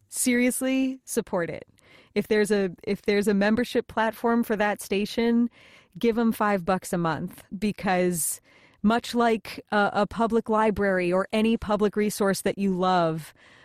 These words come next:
like, you, you support it or, or you lose it gradually over time. And so I guess that's what I would stress is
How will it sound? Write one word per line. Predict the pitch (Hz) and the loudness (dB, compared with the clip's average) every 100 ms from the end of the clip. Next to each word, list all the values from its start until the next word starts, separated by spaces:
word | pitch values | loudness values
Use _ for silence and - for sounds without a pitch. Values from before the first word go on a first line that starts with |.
| _ 196 | _ 0
like, | 180 - - - _ _ _ _ _ | 0 0 -8 -20 _ _ _ _ _
you, | 202 208 196 | 0 2 2
you | 196 202 | 0 0
support | - - 214 208 | 0 -4 0 2
it | 220 226 - | 2 2 2
or, | 202 196 190 185 | 2 2 2 0
or | - 208 | -2 0
you | 196 196 | 0 0
lose | 185 190 190 175 | 2 2 2 0
it | 147 - 180 | -2 -6 -4
gradually | 190 180 180 185 165 160 | 0 0 0 0 0 -2
over | 180 170 175 | -2 -2 -2
time. | - 165 156 - 175 175 | -4 -4 -4 -6 -10 -10
And | - 190 | -4 -2
so | 190 | 0
I | 185 | -2
guess | 180 208 - | 0 -2 0
that's | 196 - | -2 0
what | 196 | 0
I | 175 | 2
would | 170 170 | 0 -2
stress | - 185 175 - | -2 -2 0 -2
is | 175 165 | -4 -4